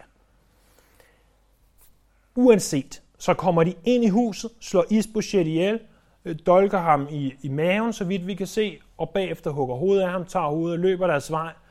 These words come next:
løber til David. Og David siger, "Sidste gang nogen kom til mig og sagde, 'Nu har vi slået en ihjel'," øh, det var i kapitel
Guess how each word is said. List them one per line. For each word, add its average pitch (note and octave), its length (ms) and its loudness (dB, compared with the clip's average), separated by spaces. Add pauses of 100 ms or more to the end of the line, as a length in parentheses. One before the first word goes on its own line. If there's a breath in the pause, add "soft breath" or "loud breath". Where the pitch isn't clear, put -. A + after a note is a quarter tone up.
(280 soft breath)
løber C#3+ 240 -2
til F#3 320 2
David. B2+ 360 2 (800 soft breath)
Og E3+ 180 -2
David A3 340 6
siger, A#3 380 2 (380)
"Sidste - 360 2
gang G#3+ 220 2
nogen G3 220 0
kom G3+ 240 2
til G#3+ 240 0
mig F3+ 460 2
og D#3+ 120 0
sagde, F3 240 0
'Nu C4 160 4
har D4+ 60 6
vi C4+ 140 2
slået B3 340 0
en B3 80 -4
ihjel'," A3 480 0 (360 soft breath)
øh, F3 320 -2 (880)
det F#3+ 100 0
var F#3+ 80 4
i E3 60 4
kapitel D3 380 -6